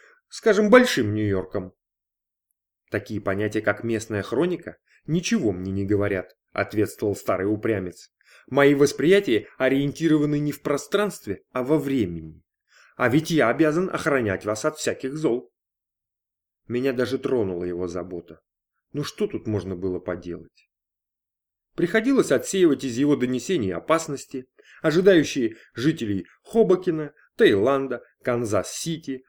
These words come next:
Ангоруватта, Парижа и Сарасоты. Так добирался я до местных событий. Ну и тут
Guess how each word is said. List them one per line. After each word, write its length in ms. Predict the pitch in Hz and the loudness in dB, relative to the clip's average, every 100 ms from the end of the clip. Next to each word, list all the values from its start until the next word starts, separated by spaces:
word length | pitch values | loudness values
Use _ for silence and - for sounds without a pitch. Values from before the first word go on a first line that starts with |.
| _ | _
Ангоруватта, 1080 | - 190 120 120 104 98 147 156 - 127 - _ _ | 0 2 2 2 2 4 4 4 -2 -14 -14 _ _
Парижа 580 | - 185 135 160 135 131 - _ | 4 4 4 -2 -2 -6 -10 _
и 100 | - | -8
Сарасоты. 640 | 240 165 117 - 85 82 - _ _ _ _ _ _ _ _ _ | -2 0 0 -2 -10 -12 -18 _ _ _ _ _ _ _ _ _
Так 220 | - 233 | -6 -2
добирался 480 | 135 135 143 131 135 | 2 4 4 4 2
я 140 | 123 120 | 2 2
до 120 | 110 | 0
местных 360 | 104 113 107 | -2 -6 -8
событий. 560 | - 95 90 85 - - _ _ _ _ _ - | -8 -8 -8 -12 -16 -20 _ _ _ _ _ 2
Ну 200 | 156 180 | 8 8
и 80 | 165 | 8
тут 320 | 202 226 | 2 0